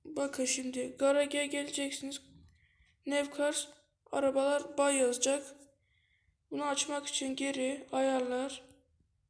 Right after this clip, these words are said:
En girişin altındaki ona basın. Sonra yeniden en girişi alın.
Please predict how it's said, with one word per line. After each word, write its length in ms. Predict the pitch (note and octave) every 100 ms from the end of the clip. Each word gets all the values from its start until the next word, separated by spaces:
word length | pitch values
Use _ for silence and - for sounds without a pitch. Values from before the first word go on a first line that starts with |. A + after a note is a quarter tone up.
| -
En 220 | C#4 C#4
girişin 360 | C#4 C4+ C4+
altındaki 880 | C#4 C#4 C#4 C#4 C4 B3+ - C4 C#4 - - _ _ -
ona 260 | C4+ C#4
basın. 420 | C#4 C#4+ - C4 C4+ - - _ - - - - - - -
Sonra 580 | - C4+ C4+ C4 C4 C#4+
yeniden 460 | C#4 C4+ C4+ C4+
en 160 | C4+ C4+
girişi 320 | C4 B3 -
alın. 320 | B3+ C4+ C#4